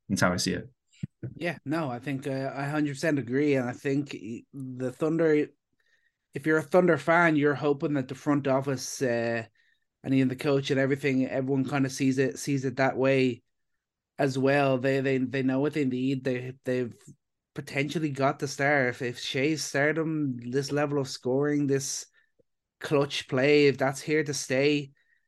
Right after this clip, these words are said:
Speaker 2: yeah, add Holmgren to that. The potential that Giddey can improve again. He, he's a guy, he's still a very young player. You know he's gonna improve year on year.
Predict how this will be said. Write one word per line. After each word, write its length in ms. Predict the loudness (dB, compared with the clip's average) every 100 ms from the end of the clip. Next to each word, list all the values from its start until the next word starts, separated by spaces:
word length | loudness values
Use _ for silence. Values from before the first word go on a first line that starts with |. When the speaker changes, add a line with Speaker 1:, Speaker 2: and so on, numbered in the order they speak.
| _
Speaker 2:
yeah, 300 | 0 4 4 4
add 260 | 4 4
Holmgren 520 | 2 -2 -2 0 0 0
to 80 |
that. 280 | 2 2 2 -4 -8
The 200 | -6 -6
potential 640 | -10 -4 -2 0 0 0
that 240 | 0 0 -4 -2
Giddey 380 | 0 2 0
can 300 | -2 0 0
improve 640 | -2 -4 -4 2 4 6 4
again. 640 | 2 2 2 0 -2 -8 _ _ _ _
He, 220 | -2 0 0
he's 320 | 0 0 0
a 60 |
guy, 300 | 2 6 6
he's 320 | 6 4 0 -2
still 180 | 0
a 100 | 2
very 220 | 2 2 2
young 200 | 0 -2
player. 220 | -2 0
You 180 | 0 0
know 220 | 0 0
he's 160 | -2
gonna 160 | -4 -2
improve 380 | -4 -2 0 2
year 180 | 2 2
on 180 | 2 2
year. 360 | 2 0 -4